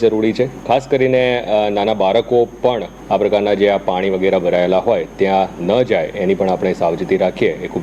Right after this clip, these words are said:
જરૂરી છે. બાકી ખૂબ સારો, અ, વરસાદ થઈ રહ્યો છે, પાણીની ખૂબ સારી આવક અલગ અલગ, અ, જે સિંચાઈ યોજનાઓમાં થઈ રહી છે, એનો ચોક્કસપણે બેનિફિટ જિલ્લાને આવનારા સમયમાં મળનાર છે. પણ આપણે સૌ સાવચેતી રાખીએ,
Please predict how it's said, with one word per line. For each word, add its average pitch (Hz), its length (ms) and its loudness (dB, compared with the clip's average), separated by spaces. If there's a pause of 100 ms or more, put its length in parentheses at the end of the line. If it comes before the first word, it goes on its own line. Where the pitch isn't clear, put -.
જરૂરી 90 340 0
છે. - 320 -4
બાકી 151 600 2
ખૂબ 131 140 -2
સારો, 127 500 4
અ, 104 40 0
વરસાદ 107 320 2
થઈ 101 220 4
રહ્યો 110 240 4
છે, 165 120 2
પાણીની 101 340 0
ખૂબ 98 180 -4
સારી 98 420 0 (100)
આવક 92 300 -2
અલગ 92 200 -2
અલગ, 98 320 0
અ, 98 200 4 (220)
જે 98 60 2
સિંચાઈ 98 320 2
યોજનાઓમાં 92 520 0
થઈ 87 220 0
રહી 101 120 2
છે, 170 100 0
એનો 120 260 -2
ચોક્કસપણે 117 460 0
બેનિફિટ 98 460 0
જિલ્લાને 92 360 0
આવનારા 82 360 -2
સમયમાં 87 560 -2
મળનાર 80 280 -2
છે. - 280 -8
પણ - 140 -2
આપણે 113 220 0
સૌ 147 300 0
સાવચેતી 120 460 0
રાખીએ, 117 340 0